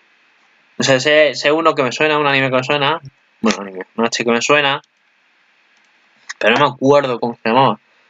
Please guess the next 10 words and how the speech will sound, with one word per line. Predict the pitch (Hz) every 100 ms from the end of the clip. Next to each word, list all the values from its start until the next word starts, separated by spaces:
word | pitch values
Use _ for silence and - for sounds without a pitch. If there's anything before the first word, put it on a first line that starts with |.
| _ _ _ _ _ _
Es | - 156 151
el | 123
de, | 117 113 110 107
¿veis? | 131 160
Eh, | 117 120 127
ese | - -
no | 196
lo | 156
he |
visto. | 147 170 120